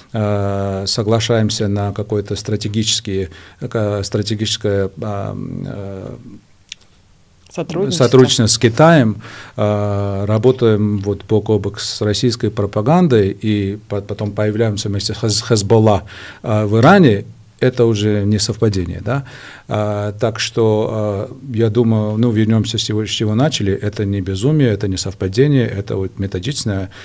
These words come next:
Speaker 1: циничная, а, политика, от которой проводит Иванишвили,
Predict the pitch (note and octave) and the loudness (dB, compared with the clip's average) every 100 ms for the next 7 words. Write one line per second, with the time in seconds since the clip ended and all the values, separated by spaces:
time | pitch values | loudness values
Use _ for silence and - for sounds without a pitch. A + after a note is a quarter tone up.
0 | - - - B2+ D3 D#3+ - A2 - - | -10 -4 6 8 8 6 2 -2 -6 -10
1 | - _ - G2+ F#2+ G#1+ G#1 G#1+ G#1+ A1+ | -16 _ -10 -8 -6 -8 -8 -10 -10 -12
2 | A#1 - - - - G#2 D3 - - G2 | -12 -14 -16 -16 -6 0 0 0 -4 -6
3 | - G2+ A#2+ A2+ G2+ G2+ G2+ F#2+ G2+ G2 | -4 -4 -2 0 -2 -2 -4 -4 -2 -2
4 | G2 D#3+ E3+ A2+ | -2 2 2 2